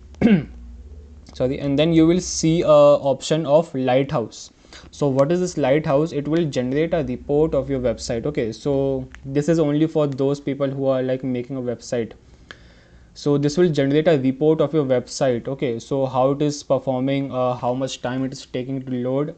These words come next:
and, uh, more things. Okay, so click on this lighthouse option, then you can select for mobile and desktop. So first select for desktop and then make sure to select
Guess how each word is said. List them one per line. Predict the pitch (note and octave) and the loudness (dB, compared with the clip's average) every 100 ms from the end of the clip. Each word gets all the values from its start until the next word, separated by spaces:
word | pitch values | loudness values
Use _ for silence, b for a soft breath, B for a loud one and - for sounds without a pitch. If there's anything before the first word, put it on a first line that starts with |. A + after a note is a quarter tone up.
| - | -10
and, | B2+ C3 C3 | -8 -4 0
uh, | B2+ B2+ - _ _ _ _ _ _ _ - | 0 0 -6 _ _ _ _ _ _ _ -8
more | C3+ C3 | -2 -2
things. | B2+ A#2 B2+ | -2 -6 -4
Okay, | D3 C3+ | -4 -4
so | A#2 D3+ D3 | -4 -4 -4
click | D3 C#3+ | -2 -2
on | D#3 | -2
this | E3 E3 | -4 -4
lighthouse | C3 B2 C3 C#3+ D3 D3+ - - | -2 -2 -2 -2 -2 -4 -12 -8
option, | B2 - D#3+ F#3 F#3+ b b b b b - | -8 -6 -8 -8 -12 b b b b b -2
then | C#3+ E3 | 0 2
you | D3+ | 2
can | E3+ E3+ | 2 0
select | D#3+ C#3+ D3 | 0 0 0
for | - B2+ | 2 2
mobile | C3+ C3 B2+ C3+ C#3 E3 F3+ F3 _ | 2 0 0 2 4 2 0 -6 _
and | B2 C#3 C3+ | -8 -6 -4
desktop. | A#2+ - - A#2 G#2 _ | -4 -8 -8 -8 -8 _
So | - C3+ | -8 -8
first | - C#3 C#3+ - | 2 2 2 -2
select | C3 C3+ - | -2 -2 0
for | C#3+ | -2
desktop | C3 A#2 B2 - D3+ E3 - b b b b b | -2 -2 -6 -4 -4 -4 -6 b b b b b
and | C3 | -2
then | C3+ C#3+ C3+ | 0 0 0
make | D3 | -2
sure | D3 D3+ C#3+ | -4 -4 -4
to | D3+ | -4
select | D3 C#3 C#3+ - | -6 -2 -2 -4